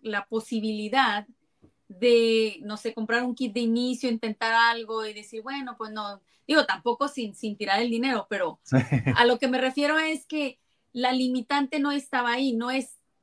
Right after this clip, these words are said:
Speaker 1: yo digo que el éxito que ha tenido conmigo la técnica es que no la estoy haciendo por necesidad, la estoy haciendo porque es algo que me gusta.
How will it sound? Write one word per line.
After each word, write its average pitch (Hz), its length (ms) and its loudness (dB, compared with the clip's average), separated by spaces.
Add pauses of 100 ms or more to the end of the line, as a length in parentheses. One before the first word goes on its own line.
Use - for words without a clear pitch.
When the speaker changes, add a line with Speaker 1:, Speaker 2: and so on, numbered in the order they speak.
(400)
Speaker 1:
yo 269 200 2
digo 311 220 0
que 311 100 -4
el 247 100 0
éxito 240 380 -4
que 233 80 0
ha 226 60 -2
tenido 240 340 -2
conmigo 202 440 -2
la 196 180 -2
técnica 208 520 0
es 202 200 -4
que 220 120 2
no 202 160 2
la 214 80 2
estoy 220 280 2
haciendo 214 320 0
por 196 180 -6
necesidad, 170 560 -6 (480)
la 202 100 8
estoy 214 300 8
haciendo 240 460 6
porque 214 320 4
es - 100 -6
algo 180 240 0
que 180 100 -4
me 180 120 -4
gusta. - 460 -2